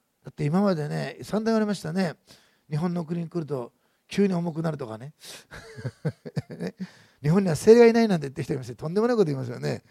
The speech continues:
そう言いたくなるような霊的状況だった。でも、その悪から救い出してくださって、そして神様の霊が働くんですよね。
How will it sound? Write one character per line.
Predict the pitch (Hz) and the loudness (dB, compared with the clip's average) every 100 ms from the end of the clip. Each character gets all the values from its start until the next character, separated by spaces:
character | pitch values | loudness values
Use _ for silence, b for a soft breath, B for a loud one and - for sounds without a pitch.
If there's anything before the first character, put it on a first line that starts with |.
| b b - | b b -8
そ | 147 220 | 0 4
う | 254 | 4
言 | |
い | 240 | 8
た | 247 | 6
く | 214 | 6
な | 220 | 2
る | |
よ | 196 | 2
う | |
な | 202 | 2
霊 | 156 | 2
的 | 156 | -2
状 | 139 156 | -2 -4
況 | 156 | -4
だ | |
っ | - | -6
た。 | - | -12
で | - 185 | 0 2
も、 | 190 123 b b b _ | 2 -2 b b b _
そ | - 196 | 2 4
の | 254 | 6
悪 | 262 - | 4 2
か | 233 | 2
ら | 202 | 2
救 | - 208 | 0 2
い | |
出 | 208 190 | 2 2
し | |
て | |
く | 170 | -2
だ | |
さ | 151 160 | -4 -6
っ | |
て、 | - 170 151 107 _ _ _ _ _ _ _ _ _ _ - | -4 0 0 0 _ _ _ _ _ _ _ _ _ _ -14
そ | 117 | -10
し | - | -8
て | 170 | -4
神 | 185 170 | -2 -2
様 | 143 120 | -4 -8
の | 120 | -6
霊 | 139 | -4
が | 117 | -6
働 | 104 - 113 156 131 | -10 -8 2 2 2
く | |
ん | 117 | -6
で | 101 | -20
す | |
よ | - | -20
ね。 | - | -20